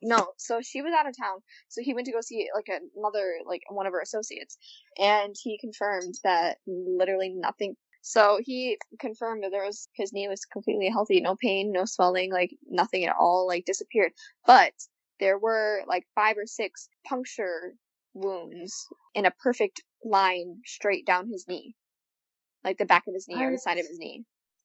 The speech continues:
Speaker 1: Yeah.
Speaker 2: No.
Speaker 1: Yeah, so
Speaker 2: Oh my
Speaker 1: his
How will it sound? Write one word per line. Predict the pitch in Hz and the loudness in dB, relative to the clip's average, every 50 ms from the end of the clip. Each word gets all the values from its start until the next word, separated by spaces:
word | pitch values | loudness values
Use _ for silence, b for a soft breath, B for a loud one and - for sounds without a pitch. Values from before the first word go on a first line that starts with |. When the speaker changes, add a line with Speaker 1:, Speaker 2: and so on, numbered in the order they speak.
| _ _ _ _ - | _ _ _ _ -2
Speaker 1:
Yeah. | - - - - _ _ _ _ _ _ _ _ _ _ _ _ _ _ _ _ - | -2 -2 -2 -2 _ _ _ _ _ _ _ _ _ _ _ _ _ _ _ _ -8
Speaker 2:
No. | 208 202 202 202 202 196 190 185 180 170 170 170 160 160 156 156 160 - 185 208 233 233 _ _ _ _ _ _ | -4 0 2 2 4 4 4 4 4 4 4 4 4 2 0 -2 -4 -4 -6 -6 -8 -10 _ _ _ _ _ _
Speaker 1:
Yeah, | 208 190 - - 254 - _ | -4 -4 -4 -6 -12 -18 _
so | - - - 214 202 190 | -6 2 6 8 10 10
Speaker 2:
Oh | 247 294 | 12 12
my | 285 294 302 247 | 12 10 10 10
Speaker 1:
his | 208 202 294 - | 10 8 6 6